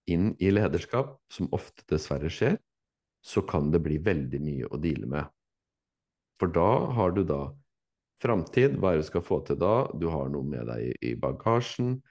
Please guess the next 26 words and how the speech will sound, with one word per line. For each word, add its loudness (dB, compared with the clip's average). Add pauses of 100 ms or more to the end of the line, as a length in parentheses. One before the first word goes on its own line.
(280)
og -8
så -4
begynner 2
du -2
å -2
løpe 0
fra -6
detalj 0
til 0
detalj, 0
og -2
det -2
blir -2
mange 0
medarbeidere 0
som -14
skal -6
løse 2
mange 0
komplekse -2 (100)
oppdrag, -2 (480)
og -6
så 0
har 2
du 0
krysset 0